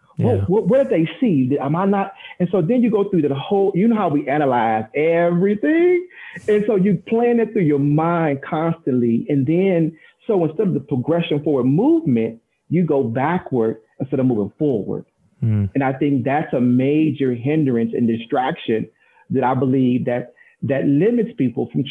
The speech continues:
Speaker 1: truly reaching that success in their lives because of the external factors that, that they allow to,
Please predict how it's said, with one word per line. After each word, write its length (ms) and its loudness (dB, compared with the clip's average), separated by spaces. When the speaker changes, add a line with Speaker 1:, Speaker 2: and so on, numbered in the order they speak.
Speaker 1:
truly 400 2
reaching 720 0
that 240 -4
success 400 -4
in 140 -2
their 120 -2
lives 560 -2
because 580 0
of 200 -2
the 180 0
external 400 -4
factors 400 -4
that, 180 -2
that 160 -2
they 100 0
allow 680 -2
to, 420 0